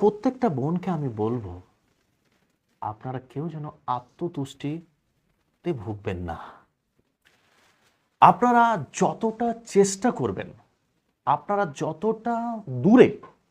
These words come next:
আপনার প্রিপারেশনটাকে নিয়ে যাওয়া যায়, সেটা যেন আপনার কারণে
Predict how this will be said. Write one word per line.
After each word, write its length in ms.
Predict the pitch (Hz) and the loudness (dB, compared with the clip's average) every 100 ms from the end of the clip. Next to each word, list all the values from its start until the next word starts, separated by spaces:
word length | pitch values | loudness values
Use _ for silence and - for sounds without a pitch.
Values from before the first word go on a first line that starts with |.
| _ | _
আপনার 320 | 107 104 127 127 | -14 -10 -12 -10
প্রিপারেশনটাকে 720 | 117 120 120 - 143 143 131 104 | -12 -12 -12 -12 -14 -12 -12 -12
নিয়ে 180 | 110 107 | -12 -10
যাওয়া 160 | 123 104 - | -10 -10 -4
যায়, 340 | 104 113 104 87 - _ _ _ _ _ _ _ _ _ _ _ _ - | 0 0 -2 -10 -18 _ _ _ _ _ _ _ _ _ _ _ _ -12
সেটা 260 | - 165 175 | -8 -4 -2
যেন 120 | 190 190 - 127 | 0 0 0 0
আপনার 340 | 127 170 202 208 123 | 0 2 2 2 -2
কারণে 360 | 120 139 113 | 0 -2 -4